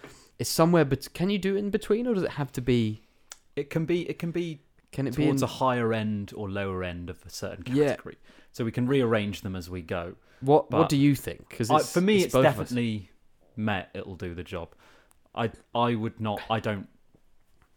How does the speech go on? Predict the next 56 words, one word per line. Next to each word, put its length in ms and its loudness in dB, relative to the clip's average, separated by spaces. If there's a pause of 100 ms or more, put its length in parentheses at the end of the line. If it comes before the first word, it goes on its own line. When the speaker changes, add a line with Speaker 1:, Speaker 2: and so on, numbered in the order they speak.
Speaker 2:
rate 280 -8
it 140 -12
that 180 -8
highly. 380 -12 (280)
Like, 120 0
I, 100 6
I, 300 2
I 40 0
don't 160 2
mind 200 -4
it. 120 -12 (120)
I 60 -2
do, 140 -2
like, 140 -2
I 40 -2
don't 160 -2
mind 200 -4
a 20 -6
gin 140 -10
and 80 -8
tonic. 200 -6 (160)
Speaker 1:
I 60 -2
Speaker 2:
It's 100 -4
Speaker 1:
think, 140 2
Speaker 2:
all 60 0
right, 100 -8 (400)
but 120 -2
Speaker 1:
I 60 0
think 320 -2 (960)
in 140 0
the 60 4
middle. 360 2
We'll 160 2
come 340 2
back 380 4
because 480 -6
we 120 -2
Speaker 2:
we 60 4
Speaker 1:
might 120 6
Speaker 2:
might, 100 4
Speaker 1:
get 100 6
Speaker 2:
we 40 4
might, 120 6
Speaker 1:
some 80 0
Speaker 2:
we 40 0
Speaker 1:
better 120 6
Speaker 2:
might, 100 4
there 60 -6
Speaker 1:
ones. 120 0
Speaker 2:
could 140 2
be 80 -4
some 160 -4
changes. 500 -4
Speaker 1:
But 120 0
yeah, 220 2
it's, 320 -10